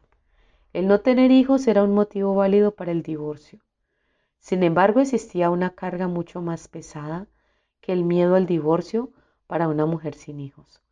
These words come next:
Las mujeres hebreas tenían la esperanza de engendrar a tan esperado Mesías. Como judía fiel, justa y obediente,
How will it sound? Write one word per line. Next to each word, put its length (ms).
Las 160
mujeres 400
hebreas 640
tenían 320
la 80
esperanza 600
de 100
engendrar 680
a 180
tan 160
esperado 580
Mesías. 760
Como 300
judía 480
fiel, 640
justa 500
y 80
obediente, 760